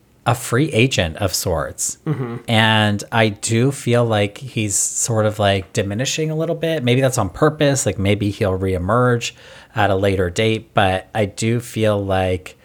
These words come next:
Speaker 1: for somebody who, I mean, starting in the Cuddle Crew, he's had a, an amazing journey. But I, and I, I feel like ever since the Kitty Caroline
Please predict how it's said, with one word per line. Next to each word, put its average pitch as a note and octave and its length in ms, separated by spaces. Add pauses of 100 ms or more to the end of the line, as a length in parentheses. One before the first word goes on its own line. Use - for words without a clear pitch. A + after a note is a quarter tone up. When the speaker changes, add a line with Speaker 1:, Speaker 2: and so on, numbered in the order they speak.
(200)
Speaker 1:
for A#2 140
somebody A2+ 500
who, G2 600
I A2+ 40
mean, G2+ 120
starting G#2+ 500
in G#2+ 140
the G#2 60
Cuddle G#2 260
Crew, G2 160
he's G#2+ 120
had C#3+ 140
a, A2 240
an G#2 120
amazing G2+ 420
journey. F#2+ 540 (680)
But G2 420
I, G#2 340 (220)
and G#2+ 260
I, G#2+ 140 (160)
I F#2 40
feel A#2+ 540
like G#2 600 (140)
ever A#2+ 300
since A2 400
the G2+ 520
Kitty G#2 340
Caroline F#2+ 840